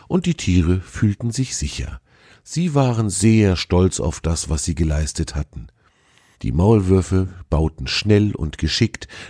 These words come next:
noch einige Bänke und Tische aus Schnee, und dann war sie fertig. Die schönste Schneehöhle, die die alten Wälder je gesehen hatten. Und so,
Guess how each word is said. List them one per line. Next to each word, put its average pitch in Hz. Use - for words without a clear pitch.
noch 80
einige 82
Bänke 104
und -
Tische 127
aus 87
Schnee, 101
und 71
dann 85
war 95
sie 113
fertig. -
Die -
schönste 117
Schneehöhle, 80
die 80
die 80
alten 90
Wälder 82
je 90
gesehen 73
hatten. -
Und -
so, 107